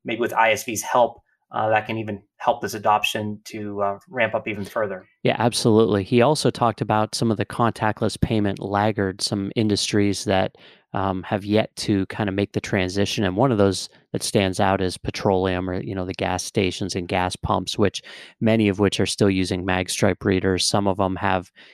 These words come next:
Speaker 2: E M V, but, um, you know, tho-, those,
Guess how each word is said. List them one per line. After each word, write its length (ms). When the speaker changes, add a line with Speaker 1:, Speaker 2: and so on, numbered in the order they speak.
Speaker 2:
E 160
M 120
V, 380
but, 380
um, 440
you 80
know, 140
tho-, 260
those, 720